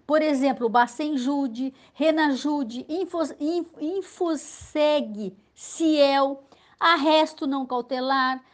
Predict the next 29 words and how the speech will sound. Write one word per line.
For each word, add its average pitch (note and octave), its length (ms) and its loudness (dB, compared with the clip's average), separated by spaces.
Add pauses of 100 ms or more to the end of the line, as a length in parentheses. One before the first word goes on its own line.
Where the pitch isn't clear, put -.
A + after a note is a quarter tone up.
apreensão C#4+ 760 0
de A#3+ 100 -6
passaporte, B3+ 960 2
suspensão C#4+ 640 -6
de B3 100 -8
C - 180 -8
N B3+ 200 -2
H C4 560 2 (240)
e F#4+ 160 -6
impedimentos D#4+ 800 -4 (280)
de C#4+ 120 -4
abrir D4 360 2
um, D4+ 200 -4 (480)
uma, D4 400 -2
uma D4+ 180 -2
empresa, D#4 460 -2
por B3 200 -4
exemplo, C4+ 320 -4
com C#4+ 140 -4
o C#4 40 -2
C C#4+ 160 -6
N C4 200 0
P C#4+ 180 -4
J. F#3 420 -2 (400)
Então, D#4+ 220 -2
nesse F4+ 400 0
sentido, E4 640 -6 (440)
eu D4+ 200 -2
entendo D4+ 640 -6